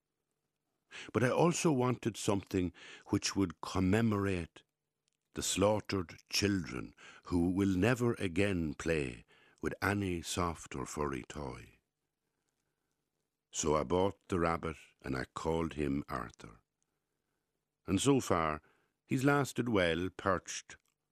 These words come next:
on a shelf of books, from where his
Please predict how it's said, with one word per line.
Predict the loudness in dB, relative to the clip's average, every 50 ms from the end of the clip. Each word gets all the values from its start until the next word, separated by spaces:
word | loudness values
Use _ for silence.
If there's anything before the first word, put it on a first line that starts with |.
| _ _ -2
on | 0 0 2
a | 0 0
shelf | -2 -2 0 0 0 -2 -4 -6 -6
of | -6 -6 -6
books, | -4 -4 -4 -4 -6 -12 -20 -20 -20 -20 _ _ _ _ _ _ _ _ _ _ _ _ _ _ _ -6
from | 0 2 2 4
where | 4 4 2 2
his | 0 -2 -4